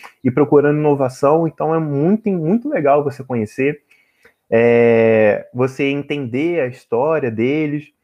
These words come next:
é, mas se, e se tivesse realmente alguém que, que tivesse me despertado esse interesse, na verdade, é, <laughs> seria eu, assim, desde o começo eu sempre,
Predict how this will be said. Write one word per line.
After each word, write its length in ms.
é, 640
mas 200
se, 140
e 100
se 120
tivesse 640
realmente 500
alguém 240
que, 340
que 140
tivesse 340
me 140
despertado 800
esse 160
interesse, 680
na 120
verdade, 720
é, 760
<laughs> 200
seria 540
eu, 320
assim, 380
desde 280
o 40
começo 460
eu 40
sempre, 440